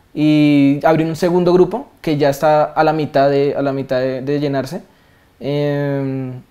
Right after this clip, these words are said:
entonces, el segundo grupo es dieciocho y diecinueve de febrero. Entonces son dos, dos grupos como tal. Por ahora van dos grupos.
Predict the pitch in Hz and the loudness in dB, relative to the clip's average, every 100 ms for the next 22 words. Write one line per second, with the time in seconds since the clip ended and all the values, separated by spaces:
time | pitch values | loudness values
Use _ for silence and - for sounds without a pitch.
0 | _ 156 151 151 147 160 160 160 - _ | _ -6 -2 -2 -2 0 0 0 -10 _
1 | - 170 190 175 180 185 185 190 180 202 | -2 2 4 4 6 4 6 2 4 4
2 | 190 160 175 180 180 156 147 151 127 131 | 4 0 0 -2 0 -2 -2 -2 -4 -8
3 | _ - 156 160 165 165 156 165 165 147 | _ -4 -4 -2 -2 0 0 0 0 -2
4 | 135 - 139 - 127 - - 160 165 208 | -6 -10 -10 -8 -10 -6 2 6 6 6
5 | 196 160 160 147 - - | 4 4 0 -2 -6 -14